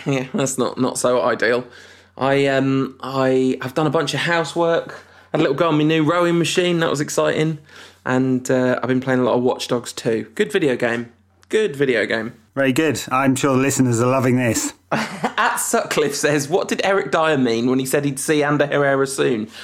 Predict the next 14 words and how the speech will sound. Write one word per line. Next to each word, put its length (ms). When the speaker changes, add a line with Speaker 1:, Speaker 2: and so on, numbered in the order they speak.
Speaker 1:
Uh, 180
Ander 180
Herrera, 680
uh, 160
looked 200
like 160
he 160
elbowed 520
Eric 280
Dyer 340
in 200
the 100
Spain-England 800
game, 380